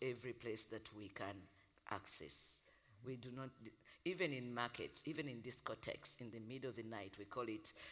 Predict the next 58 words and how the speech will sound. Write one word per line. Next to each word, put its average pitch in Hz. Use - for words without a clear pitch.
uh, 104
the 107
nightlife. 110
We 107
go 135
in 131
the 120
middle 117
of 104
the 117
night 110
in 104
places 101
we 101
fear 110
to -
go 110
to 110
during 104
the 101
day. 87
And 104
then 120
we 82
put 151
the 120
magazines 113
there 123
under 117
the 113
doors, 101
so -
they 101
wake 127
up -
in 117
the 107
morning 113
and 98
the 104
magazine 107
is 101
there. -
And 110
of -
course, 143
the 135
media 117
will 104
start, 123
"Homosexuals 123
are 123
recruiting, 143
they're 117
going 139
door 139
to 117
door, 104